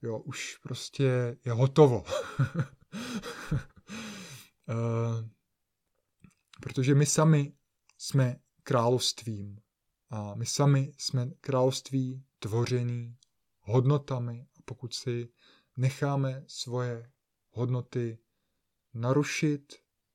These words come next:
zničit, spustošit, tak naše království spustne stejně, jako, jako spustly v první řadě ty naše hodnoty a preference.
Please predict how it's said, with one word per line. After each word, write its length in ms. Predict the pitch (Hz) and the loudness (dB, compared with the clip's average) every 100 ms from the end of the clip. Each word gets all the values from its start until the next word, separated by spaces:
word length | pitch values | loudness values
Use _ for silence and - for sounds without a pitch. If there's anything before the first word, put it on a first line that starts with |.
| _ _ _ _ | _ _ _ _
zničit, 880 | 107 98 127 139 135 - 151 143 _ - _ _ _ _ _ _ _ _ _ | -10 -2 2 2 0 -2 -2 -2 _ -20 _ _ _ _ _ _ _ _ _
spustošit, 1080 | - - 151 135 - 147 - 156 143 139 - _ _ _ | -20 -12 -8 -8 0 0 0 0 -2 -4 -18 _ _ _
tak 220 | - 113 - - _ - | -8 -8 -10 -20 _ -10
naše 580 | 117 - 123 110 113 _ _ _ | -6 -4 -6 -8 -10 _ _ _
království 560 | - 110 113 - - 123 | -2 0 0 -4 -10 -10
spustne 720 | - - - - 117 110 - _ | -12 -10 -6 -6 -6 -8 -10 _
stejně, 580 | - 120 117 113 110 107 _ _ _ _ _ _ _ _ | -8 -4 -4 -4 -6 -12 _ _ _ _ _ _ _ _
jako, 540 | 110 - 110 107 107 135 _ _ _ _ _ _ _ | -10 -8 -6 -4 -6 -14 _ _ _ _ _ _ _
jako 240 | 113 - - | -16 -16 -20
spustly 580 | - 117 - - 110 110 | -18 -16 -12 -8 -8 -10
v 100 | _ | _
první 380 | - 104 107 | -14 -12 -10
řadě 240 | 107 104 107 | -8 -8 -8
ty 120 | 113 | -10
naše 320 | 104 - 113 | -12 -12 -14
hodnoty 340 | 101 104 - 110 | -12 -12 -14 -18
a 40 | |
preference. 760 | - 107 - 101 98 - 107 | -16 -14 -12 -12 -12 -14 -18